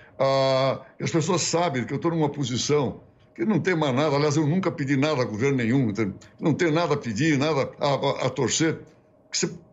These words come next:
que você não possa interferir ou tentar interferir. Eu procuro colocar a minha voz, né? Eu procuro, para aqueles que me ouvem, né? Eu procuro colocar aquilo que eu penso.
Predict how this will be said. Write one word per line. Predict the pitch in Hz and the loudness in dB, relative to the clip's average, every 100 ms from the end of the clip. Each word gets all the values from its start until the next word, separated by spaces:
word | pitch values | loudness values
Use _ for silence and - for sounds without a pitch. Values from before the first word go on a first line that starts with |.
| - | -12
que | - | -4
você | 175 151 | 0 2
não | 208 | 2
possa | 185 190 165 | 0 0 0
interferir | 165 156 - 180 | 2 0 2 2
ou | 185 | 2
tentar | 165 143 123 160 | 0 0 2 0
interferir. | 147 117 - 104 107 - - - - - _ - - | 0 -2 -4 -8 -8 -14 -14 -14 -14 -20 _ -10 -4
Eu | 202 | -2
procuro | 233 233 233 202 | -2 -2 0 0
colocar | 143 127 120 | 0 0 0
a | 117 | 0
minha | 113 | -2
voz, | 107 101 101 - | -6 -8 -10 -10
né? | 101 95 - - | -10 -10 -12 -6
Eu | 113 | -2
procuro, | 143 - 139 175 156 143 | 0 0 0 2 0 -2
para | - 120 | -2 -2
aqueles | 151 131 | -2 -2
que | - 147 | -2 2
me | 127 | 2
ouvem, | 143 185 113 95 - | 4 2 -2 -4 -6
né? | 110 - - | -8 -10 -12
Eu | 117 | -6
procuro | 127 202 180 | -2 0 0
colocar | 143 123 151 | 2 0 0
aquilo | 135 127 107 | -2 -4 -4
que | |
eu | 110 | -6
penso. | - - - | -6 -10 -10